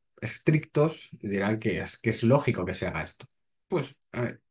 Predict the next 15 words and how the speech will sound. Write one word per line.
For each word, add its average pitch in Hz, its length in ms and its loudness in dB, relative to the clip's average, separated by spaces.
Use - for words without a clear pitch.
¿que 156 200 4
es 190 100 4
lógico 170 420 4
que 143 100 0
se 143 140 2
limite 135 340 2
el 113 60 2
acceso 120 340 -2
al 110 80 -4
porno 113 200 2
a 110 40 6
menores? 117 520 2
Totalmente 92 760 -6
de - 80 -4
acuerdo. - 300 -16